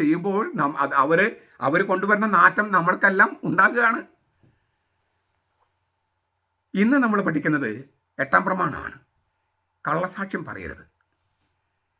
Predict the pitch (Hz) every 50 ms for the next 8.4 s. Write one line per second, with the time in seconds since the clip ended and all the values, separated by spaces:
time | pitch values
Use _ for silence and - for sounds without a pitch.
0 | _ _ _ _ _ _ - 147 120 120 113 139 151 165 185 180 165 151 156 160
1 | 165 170 180 190 - 175 165 165 - 185 170 - 185 - 165 165 170 175 175 180
2 | 170 175 175 170 165 160 131 110 80 82 78 64 - _ _ _ _ _ _ _
3 | _ _ _ _ - 120 131 131 - - - 147 147 151 165 175 180 196 202 220
4 | 226 214 214 220 196 165 170 175 175 175 135 139 131 131 - - 131 - - 98
5 | 78 - - _ _ _ _ _ _ _ _ _ _ _ _ _ _ _ - 131
6 | 127 - 185 185 202 208 208 190 160 156 160 185 196 214 214 233 233 233 233 240
7 | 208 185 190 208 208 196 180 175 170 180 170 156 - 135 127 139 135 143 135 -
8 | 135 120 110 98 - 67 - -